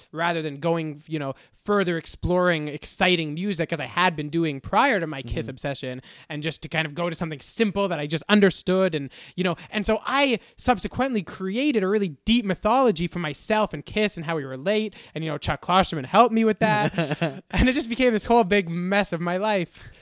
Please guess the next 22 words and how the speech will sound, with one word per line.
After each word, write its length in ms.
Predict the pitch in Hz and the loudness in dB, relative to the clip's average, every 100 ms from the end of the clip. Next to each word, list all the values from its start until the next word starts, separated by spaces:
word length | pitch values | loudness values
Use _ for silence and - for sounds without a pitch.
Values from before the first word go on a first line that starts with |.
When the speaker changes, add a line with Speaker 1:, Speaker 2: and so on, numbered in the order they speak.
| - - _ | -20 -20 _
Speaker 1:
that 140 | - 165 | 0 2
I, 100 | 160 | 2
you 520 | 156 151 151 139 156 | 0 -2 -4 -6 -6
know, 220 | 156 143 | -4 -2
I 160 | 151 147 | -2 -4
really 320 | 143 156 156 | -4 -4 -4
kinda 240 | - 160 | -6 -6
needed 500 | 156 170 170 156 143 - | -4 -2 -2 -4 -8 -12
to 80 | 156 | -12
go 680 | 139 165 160 151 147 139 139 | -4 0 2 0 0 -2 -4
out 240 | 156 151 147 | -4 -4 -4
and 160 | 147 | -8
see 580 | - - 147 147 139 131 - | -10 -10 -8 -6 -8 -10 -14
some 240 | - - 147 | -16 -12 -8
jam 280 | 139 139 131 | -6 -6 -6
bands 260 | 135 131 | -8 -10
play 400 | - - 151 135 | -10 -6 -6 -2
to, 400 | 151 170 220 208 | 4 6 6 4
Speaker 2:
<laughs> 140 | 214 - | 0 -4
Speaker 1:
to 100 | 165 | -4
shake 380 | - 175 156 139 | 0 0 0 -2
it. 180 | 131 | -8